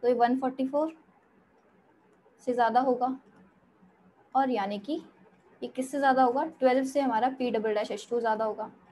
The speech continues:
तो similarly relative humidity में कैसे बोल सकती हूँ कि ज्यादा होगी किससे, फिफ्टी परसेंट से, twelve by twenty-four into hundred।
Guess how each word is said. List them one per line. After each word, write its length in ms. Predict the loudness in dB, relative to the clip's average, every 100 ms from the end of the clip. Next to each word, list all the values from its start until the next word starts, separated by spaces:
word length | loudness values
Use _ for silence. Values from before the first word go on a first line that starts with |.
| _ _ _ _
तो 60 | -2
similarly 500 | 2 4 4 4 4
relative 360 | 4 4 2
humidity 420 | 2 4 6 4 4
में 140 | 2
कैसे 200 | 2 0
बोल 160 | 0 -2
सकती 280 | -6 -10
हूँ 120 | -10 -4
कि 140 | -2
ज्यादा 260 | 0 0 2
होगी 240 | 2 0
किससे, 360 | -2 -4 -4 -6
फिफ्टी 300 | -6 -6 -2
परसेंट 320 | 0 0 0
से, 140 | -2 -6 -14 _ _ _ _ _ _ _ -6
twelve 220 | -2 -2
by 100 | 0 -2
twenty-four 500 | -2 -4 -6 -2 -4 -4 _ _
into 220 | -6 -4
hundred। 420 | -4 -4 -2 -2